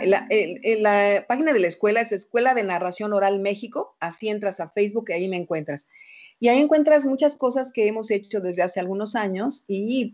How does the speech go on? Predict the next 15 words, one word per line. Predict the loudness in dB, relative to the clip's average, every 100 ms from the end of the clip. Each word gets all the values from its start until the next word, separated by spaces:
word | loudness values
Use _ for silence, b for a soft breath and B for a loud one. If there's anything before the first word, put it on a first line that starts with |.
| -2
puedes | 4 4 6
ver | 4
algunos | 2 -2
cuentos, | 0 2 2 2 0
puedes | -2 0
ver | 0
algunos | 0 -4 -6
videos. | 0 4 6 4 0 B B B B B
Este, | -2 -2 2 4 4 2 -2 B B B _ _ _ _ _ _
es | 0 2
una | 2 2 4 2 2
página | 0 0 -2 -2
que | -2
la |
estoy... | -2 -2 -2 0 -4